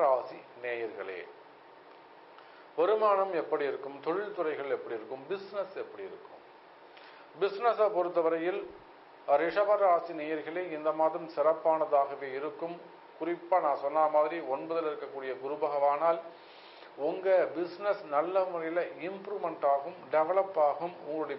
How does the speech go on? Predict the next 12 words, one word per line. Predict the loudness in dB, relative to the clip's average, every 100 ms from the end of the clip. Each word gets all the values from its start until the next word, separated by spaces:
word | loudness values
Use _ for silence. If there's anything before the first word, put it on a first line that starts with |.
| -4
business | -6 -4 -6 -6 -10
increase | -10 -8 -8 -2 0
ஆகும், | 0 -2 -10 -16 -20 -20 -6 -2
உங்களுக்கு | 2 2 0 -2 -6 -8 -4
கிடைக்கக்கூடிய | 2 2 2 -2 -4 -6 -4 -6 -6 2
profit | 4 4 0 -6 -12 -12
increase | -10 -8 -8 -2 -2
ஆகும். | -2 -8 -18 -20 -20 -20 -20 -20 -20 -20 -10 2
அதே | 4 4 2
போல | 4 6 6 4 -2 0
வேலை | 4 6 4 2 0 4
வாய்ப்புகள் | 4 4 -2 -2 -2